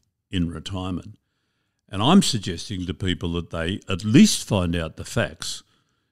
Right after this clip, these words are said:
and think about it. That's what we teach,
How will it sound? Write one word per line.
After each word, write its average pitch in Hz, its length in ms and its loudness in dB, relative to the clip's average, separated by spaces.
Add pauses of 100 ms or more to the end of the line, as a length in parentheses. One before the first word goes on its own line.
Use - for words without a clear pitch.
(120)
and 95 600 0 (800)
think - 220 0
about - 240 -14
it. - 100 -18 (1200)
That's 110 280 -4
what 98 260 -2
we 90 320 0 (320)
teach, - 500 0